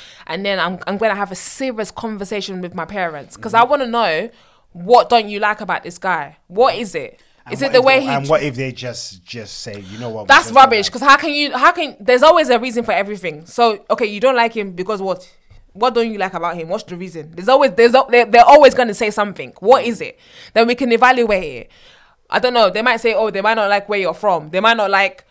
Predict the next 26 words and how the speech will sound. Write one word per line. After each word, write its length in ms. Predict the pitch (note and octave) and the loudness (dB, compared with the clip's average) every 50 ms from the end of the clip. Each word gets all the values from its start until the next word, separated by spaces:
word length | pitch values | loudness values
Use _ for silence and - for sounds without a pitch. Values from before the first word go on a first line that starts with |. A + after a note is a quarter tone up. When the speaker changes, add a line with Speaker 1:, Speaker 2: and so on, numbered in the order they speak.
| _ - | _ -8
Speaker 1:
I 80 | E3 F#3 | -4 -2
don't 160 | G#3+ A3+ G#3+ | -2 -2 0
know, 300 | F#3+ F3+ F3 F#3+ - - | 0 -2 -2 -4 -6 -8
how 140 | - - G#3+ | -2 0 2
you 180 | A3+ A3 G3+ F#3+ | 2 2 0 -4
Speaker 2:
Okay, 40 | F#3+ G3+ | -2 -2
Speaker 1:
look. 200 | G3 F3 - - | -2 -2 -4 -6
Speaker 2:
let's 140 | D3 D#3 - | -10 -6 -2
Speaker 1:
They 60 | A3 | 0
Speaker 2:
deal 60 | A#3+ | 2
Speaker 1:
might 60 | A#3+ B3 | 2 4
Speaker 2:
with 40 | A#3+ | 4
Speaker 1:
not 120 | A#3 A3 G#3+ | 4 4 6
Speaker 2:
that. 20 | |
Speaker 1:
like." 240 | A3+ A3 G#3+ G#3+ - _ _ _ - | 6 6 4 4 -2 _ _ _ -8
Speaker 2:
Let's 160 | B2+ C#3+ D3 D3 | -6 -6 -6 -4
deal 160 | - D3 C3+ | -4 -4 -2
with 100 | C3 B2 | -2 -2
that. 180 | D3 C#3+ G#2+ F#2+ | -2 -4 -4 -6
They 100 | A#2 A2+ | -10 -8
don't 180 | A#2+ C3 B2 | -6 -6 -6
like 180 | A#2+ A#2+ A2+ - | -6 -10 -10 -10
where 100 | A#2 A2 | -12 -12
you're 140 | G#2+ G#2+ G#2 | -12 -14 -14
from. 280 | - A#2+ G#2+ G2 F2+ F2 _ _ _ _ _ _ _ A2 | -12 -12 -12 -12 -14 -20 _ _ _ _ _ _ _ _
Okay, 300 | A2 _ F#2+ G2 A#2 | -20 _ -20 -20 -20